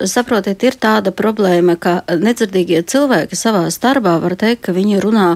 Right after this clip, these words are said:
nu, tādā savā adaptētā valodā, un šīs zīmes, daudz viet, te Birgita mani papildinās, nesakrīt ar to oficiālo zīmju valodu, ko lieto tulki un ta-, un, un, teiksim, citi cilvēki.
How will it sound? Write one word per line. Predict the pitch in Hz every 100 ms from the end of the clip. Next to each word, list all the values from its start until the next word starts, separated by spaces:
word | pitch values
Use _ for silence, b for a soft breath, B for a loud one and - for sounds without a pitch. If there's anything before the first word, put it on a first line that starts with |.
| B B B B
nu, | 185 202 220 202
tādā | - 196 190 180 180
savā | - 190 175
adaptētā | - 233 214 - 214 185 185 165
valodā, | 165 196 262 277 254 233 220 B B -
un | 185
šīs | - 240 233 180 185
zīmes, | 233 269 254 190 - - - - - - -
daudz | - 180 226 262 226
viet, | 208 190 190 -
te | 240
Birgita | 190 196 196 185
mani | 175 185 175 175
papildinās, | 277 285 208 - 190 170 175 B B B
nesakrīt | 214 247 208 202 185 185
ar |
to | - 214 202
oficiālo | - 233 208 208 175 170 180
zīmju | 180 233 226 185
valodu, | 185 233 233 190 185
ko | - 185 165 165
lieto | 165 208 196 160
tulki | - 226 240 214 196
un | 180
ta-, | 180 147
un, | 180 185 185
un, | 170 185 175 B B -
teiksim, | 170 - 180
citi | 190 196 220
cilvēki. | - - - - - 190